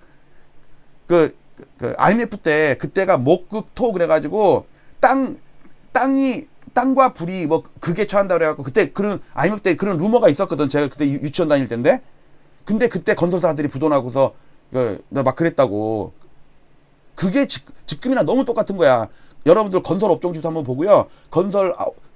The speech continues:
종목을 일 등부터, 시가총액 일 등부터 현대건설, 대림산업, 그,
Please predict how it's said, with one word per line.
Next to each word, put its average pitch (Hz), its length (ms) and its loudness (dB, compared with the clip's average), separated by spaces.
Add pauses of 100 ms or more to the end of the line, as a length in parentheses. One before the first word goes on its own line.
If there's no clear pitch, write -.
(120)
종목을 214 480 0
일 170 140 -6
등부터, 202 300 -4
시가총액 190 380 -4
일 160 100 -4
등부터 175 220 -4
현대건설, 202 500 2
대림산업, 180 520 -2 (720)
그, 135 180 -4